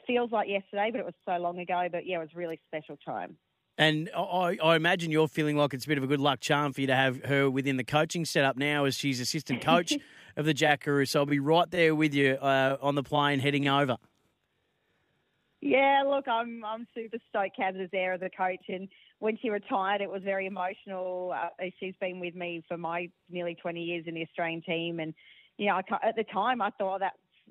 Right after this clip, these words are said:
Speaker 1: that's kind of the end," but I'm so lucky and we're, yeah, really grateful that we've been able to secure her services as a coach. She knows the game inside out. Um, she knows how to play over there in the U K. She knows her opposition. Uh, she's a super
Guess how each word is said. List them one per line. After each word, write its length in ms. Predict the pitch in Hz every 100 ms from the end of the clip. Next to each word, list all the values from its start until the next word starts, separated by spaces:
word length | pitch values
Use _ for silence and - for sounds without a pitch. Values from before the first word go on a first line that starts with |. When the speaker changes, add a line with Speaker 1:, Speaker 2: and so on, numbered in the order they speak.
| -
Speaker 1:
that's 160 | 190 -
kind 120 | 202 190
of 40 |
the 140 | 175
end," 160 | 180 196
but 80 | 180
I'm 100 | 175 -
so 140 | 202
lucky 440 | 196 185 190 196 175
and 160 | 175
we're, 200 | 170 165 156 - -
yeah, 240 | 180 170
really 280 | 160 185 170
grateful 480 | 170 170 - - 165
that 120 | 170
we've 140 | 165
been 140 | 165 165
able 180 | 165 160
to 100 | 165 -
secure 360 | 165 - 170
her 180 | 165 165 -
services 460 | 160 156 - 160 - - - -
as 160 | 165 175
a 80 | 180
coach. 380 | - 180 233 -
She 100 | -
knows 400 | 196 185 180 180 170 165 -
the 100 | 175
game 340 | 160 165 165 165
inside 440 | 170 165 165 160
out. 300 | 160 160 156 - _ _ _ -
Um, 280 | 156 160 160
she 80 | 170
knows 180 | 170 170
how 120 | 190
to 60 | 165
play 320 | - 165 165
over 160 | 165 160
there 220 | 160 160
in 60 |
the 60 | 160
U 160 | 156 160 -
K. 180 | 160 151
She 60 |
knows 180 | 170 165
her 80 | 160
opposition. 840 | 156 165 156 185 - 175 170 170 165 - - _
Uh, 160 | - 170
she's 140 | 196 180
a 120 | 175 -
super 480 | 214 202 185 180 175